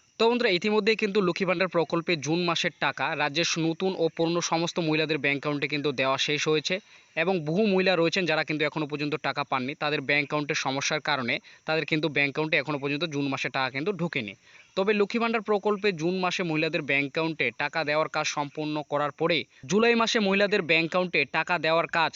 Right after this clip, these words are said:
আমরা ইতিমধ্যেই শুরু করে দিয়েছি। ইতিমধ্যেই অর্থ দপ্তর থেকে জুলাই মাসে মহিলাদের ব্যাংক অ্যাকাউন্টে টাকা দেওয়ার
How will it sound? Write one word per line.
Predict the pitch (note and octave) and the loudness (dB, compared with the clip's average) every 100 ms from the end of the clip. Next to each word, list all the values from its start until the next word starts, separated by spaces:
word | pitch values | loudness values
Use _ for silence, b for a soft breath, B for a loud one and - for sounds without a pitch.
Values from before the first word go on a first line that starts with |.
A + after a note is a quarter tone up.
| - | -2
আমরা | D#3 E3 | 0 0
ইতিমধ্যেই | D3+ D#3 F3 F3+ D#3+ B2+ | -2 -2 -2 0 0 -2
শুরু | - F3+ | -2 -2
করে | E3+ E3+ | 0 0
দিয়েছি। | C#3 C3 A#2+ A2 - | 0 -2 -4 -8 -8
ইতিমধ্যেই | E3 G#3 G#3+ G#3+ G#3+ | -8 -4 -2 0 0
অর্থ | D3+ D#3 F#3 | 0 -2 -2
দপ্তর | E3 E3+ - F3 | -2 -2 -2 -2
থেকে | F3 E3 D3 | -2 -2 -4
জুলাই | B2 E3+ F3 | -2 0 2
মাসে | E3 D#3+ D3+ | 0 0 -2
মহিলাদের | B2+ D3+ E3 E3 D#3 | -2 -2 0 -2 -2
ব্যাংক | C#3 C#3+ | -2 -2
অ্যাকাউন্টে | D#3+ D#3+ D#3 C3 | -2 -2 0 -2
টাকা | D3 C#3+ D3+ | -2 -2 -2
দেওয়ার | C#3 D3+ D#3 | -2 0 0